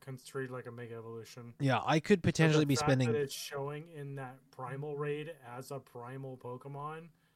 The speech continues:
Speaker 1: makes me wonder.
Speaker 2: Yeah. I mean, but that's also the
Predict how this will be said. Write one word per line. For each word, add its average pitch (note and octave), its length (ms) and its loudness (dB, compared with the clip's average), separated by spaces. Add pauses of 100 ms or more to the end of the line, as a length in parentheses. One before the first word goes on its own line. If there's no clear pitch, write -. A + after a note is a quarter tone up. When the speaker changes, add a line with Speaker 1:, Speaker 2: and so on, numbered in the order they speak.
(340)
Speaker 1:
makes C3+ 300 -4
me C#3 100 -4
wonder. A#2 460 -10 (360)
Speaker 2:
Yeah. C3+ 280 2 (1080)
I C#3 60 0
mean, D3 180 6
but B2+ 120 8
that's - 340 4
also A#2 340 4
the G2 180 2